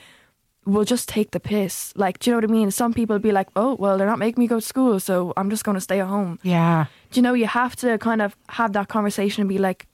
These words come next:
Speaker 1: "Look, like, you need to be in school when you can be in there.
Speaker 2: Mm-hmm.
Speaker 1: And I'm not gonna make you be in there if, if you're struggling, but you need to be honest with me and tell me, like, if you're feeling up to it,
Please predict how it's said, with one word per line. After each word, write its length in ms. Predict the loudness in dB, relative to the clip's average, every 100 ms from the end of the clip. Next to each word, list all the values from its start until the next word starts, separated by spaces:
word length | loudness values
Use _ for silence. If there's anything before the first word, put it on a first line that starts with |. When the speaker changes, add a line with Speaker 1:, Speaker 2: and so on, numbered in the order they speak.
| _ _
Speaker 1:
"Look, 340 | -2 -2 -2 -14 _ -4
like, 220 | -4 -4
you 200 | -8 0
need 220 | 4 4 2
to 100 | 0
be 140 | 0
in 100 | 0
school 320 | -2 2 2
when 140 | 2 -4
you 60 |
can 260 | -4 -2 0
be 140 | 0
in 100 | 0
there. 260 | 0 -2 -6 -6
Speaker 2:
Mm-hmm. 360 | -2 -2 -2 -4
Speaker 1:
And 100 | -2
I'm 120 | 0
not 160 | 0 0
gonna 160 | 0 0
make 240 | 2 0
you 80 | 0
be 140 | 2
in 100 | 2
there 160 | 2 0
if, 320 | -2 -4 -10 -12
if 180 | -6 -4
you're 100 | -2
struggling, 580 | -2 -2 -2 -4 -4 -10 -18 _ _ _ -4
but 160 | -2
you 140 | 2 4
need 200 | 4 2
to 100 | 0
be 120 | 2
honest 300 | 0 -2 -4
with 80 | -6
me 120 | -4
and 100 | -6
tell 220 | -6 -4
me, 100 | -2
like, 240 | -4 -6 -6
if 200 | -4 0
you're 120 | 0 0
feeling 340 | 0 0 0
up 140 | -2
to 160 | -4 -4
it, 180 | -4